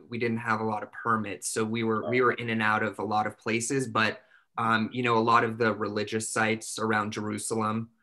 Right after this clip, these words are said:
Speaker 1: um, you know, we wanted to be extra sensitive around. And then there were only, you know, a couple restaurants that weren't comfortable with us filming. Um, o-,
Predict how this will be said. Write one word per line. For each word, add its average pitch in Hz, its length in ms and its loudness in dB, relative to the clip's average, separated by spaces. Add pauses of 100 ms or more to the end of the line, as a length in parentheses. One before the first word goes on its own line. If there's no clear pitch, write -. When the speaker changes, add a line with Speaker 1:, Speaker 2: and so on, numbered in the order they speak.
(260)
Speaker 1:
um, 107 640 0 (160)
you 113 120 -4
know, 110 120 2
we 110 100 0
wanted 110 260 0
to - 80 -12
be 110 120 0
extra 107 320 -2
sensitive 104 560 -4
around. 104 500 -2 (380)
And 123 180 0
then 131 120 2
there 135 140 6
were 135 80 6
only, 151 280 0
you 127 80 0
know, 110 140 2
a 107 40 -2
couple 117 320 -2
restaurants 110 600 0
that 101 420 -4
weren't 110 260 0
comfortable 113 440 -4
with 104 180 -4
us 101 180 -6
filming. 110 560 -2 (460)
Um, 104 640 2
o-, 110 160 -2